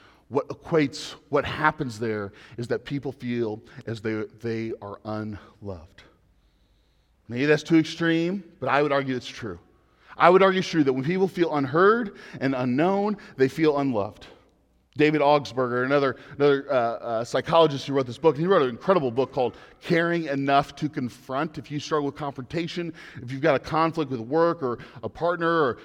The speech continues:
or at home or wherever, and you just don't know how to go at it, that's a great book to pick up. But he says this in another one of his books. David Augsburger says, "Being listened to is so close to being loved that the average person cannot tell the difference."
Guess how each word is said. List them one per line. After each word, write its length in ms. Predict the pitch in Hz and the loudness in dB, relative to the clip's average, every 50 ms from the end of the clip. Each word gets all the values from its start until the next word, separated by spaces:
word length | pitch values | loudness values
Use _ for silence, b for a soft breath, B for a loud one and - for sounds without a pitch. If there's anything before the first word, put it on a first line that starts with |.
| B B | B B
or 220 | 117 120 113 - | -4 -4 -4 -4
at 40 | 110 | -6
home 440 | - - 175 175 170 165 170 165 147 | -4 -2 0 2 2 2 0 0 0
or 100 | 123 117 | 0 0
wherever, 480 | 123 151 170 170 156 175 175 165 170 | 2 2 2 2 4 4 4 4 2
and 180 | 160 139 127 139 | 0 0 -2 -4
you 140 | 165 175 151 | -4 -6 -6
just 180 | 135 120 117 | -8 -8 -4
don't 140 | - 160 165 | -2 -2 0
know 60 | 165 | 0
how 80 | 165 165 | 2 2
to 80 | 156 | 2
go 120 | 143 143 147 | 2 2 2
at 120 | 143 147 | 2 0
it, 100 | 147 127 | -2 -4
that's 140 | 143 147 123 | -6 -8 -10
a 60 | 127 | -10
great 440 | 101 101 110 110 120 127 135 139 127 | -10 -10 -10 -8 -6 -6 -6 -6 -6
book 180 | 131 120 117 - | -6 -6 -6 -8
to 40 | - | -10
pick 240 | 101 - 127 117 - | -10 -8 -8 -6 -4
up. 140 | 113 101 - | -6 -6 -6
But 80 | 113 | -6
he 160 | 123 147 175 180 | -6 -6 -6 -6
says 320 | - - 165 147 139 117 | -2 2 2 2 2 2
this 240 | 117 143 135 131 - | -2 -4 -4 -4 -4
in 80 | 139 | -4
another 240 | 123 120 135 147 147 | -2 0 0 0 0
one 140 | 135 131 120 | 0 -2 -4
of 40 | 107 | -6
his 140 | 107 98 95 | -8 -10 -10
books. 340 | 107 110 104 101 - - - B B B B B B B | -8 -8 -8 -8 -8 -12 -20 B B B B B B B
David 260 | 143 143 147 147 139 | -2 0 0 2 2
Augsburger 400 | 135 139 131 107 123 127 120 113 | 2 2 0 -2 -6 -10 -10 -6
says, 320 | - - 123 - - - B B B B B 117 107 | -2 -2 0 0 -2 -4 B B B B B -10 -4
"Being 400 | 117 156 180 202 214 202 170 156 | -2 -2 0 0 0 2 2 2
listened 380 | 156 151 151 - 135 131 - | 0 0 -2 -4 -6 -6 -6
to 360 | - - 107 92 92 92 110 117 _ _ _ b b b b b b | -6 -8 -6 -6 -8 -10 -12 -16 _ _ _ b b b b b b
is 180 | - 135 127 - | -2 -2 -2 -2
so 500 | - - - - - 180 190 202 214 226 | -6 -8 -10 -6 0 2 4 6 6 4
close 340 | - - - 185 170 165 165 | 2 0 0 2 2 2 0
to 100 | - 156 | -4 -6
being 280 | 135 139 139 135 131 113 | -4 -2 0 0 0 0
loved 360 | 107 98 92 87 90 95 - - - - _ _ b b b b b b b | -2 -4 -4 -6 -10 -12 -16 -20 -20 -20 _ _ b b b b b b b
that 100 | 127 117 | -16 -12
the 140 | 139 135 - - | -14 -14 -12 -8
average 540 | - - 165 180 190 185 196 196 - - - | -6 -2 0 2 2 2 2 0 -2 -4 -4
person 480 | - 170 160 139 - - 135 127 123 - B B B B | 0 0 0 0 0 -2 -2 -2 -2 -4 B B B B
cannot 600 | - - 156 156 160 165 170 170 160 147 151 - | -12 -8 -4 -2 0 0 0 0 0 -2 -2 -4
tell 220 | - - 143 135 131 | -4 -6 -4 -4 -4
the 80 | 120 | -6
difference." 600 | 113 107 104 95 - - - - - - - - | -6 -8 -10 -12 -14 -20 -20 -20 -20 -20 -20 -20